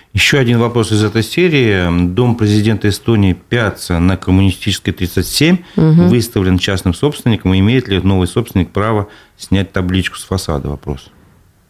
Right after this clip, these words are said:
Speaker 2: Интересный вопрос. Ну, касается табличек, они, конечно, утверждаются в мэрии, но там собственники тоже,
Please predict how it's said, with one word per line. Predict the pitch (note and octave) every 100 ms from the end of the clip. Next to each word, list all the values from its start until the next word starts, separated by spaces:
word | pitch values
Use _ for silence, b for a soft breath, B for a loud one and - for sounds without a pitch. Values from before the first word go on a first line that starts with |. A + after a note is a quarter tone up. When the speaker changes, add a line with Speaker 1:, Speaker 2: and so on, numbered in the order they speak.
| _ _ _ _ -
Speaker 2:
Интересный | - G#3+ G3+ E3 - F3
вопрос. | F3+ F#3+ F#3 - - _ _ _ B B B B B B B B B B B B -
Ну, | G#3+
касается | G3 F#3 G#3 G3
табличек, | - F3+ G#3 G#3 F#3
они, | F#3 F3
конечно, | F3+ F3 E3 -
утверждаются | E3+ E3+ F3 D#3 E3+ E3 D#3 E3
в | C#3+
мэрии, | F3 A#3 D4 C4 E3 D3 D#3 B E3
но | D#3 D#3 E3 G3 G#3+ G#3+ G3 -
там | E3+ E3+ E3+
собственники | - E3 - - E3+ D#3+ D#3+
тоже, | - D#3+ D3 C#3+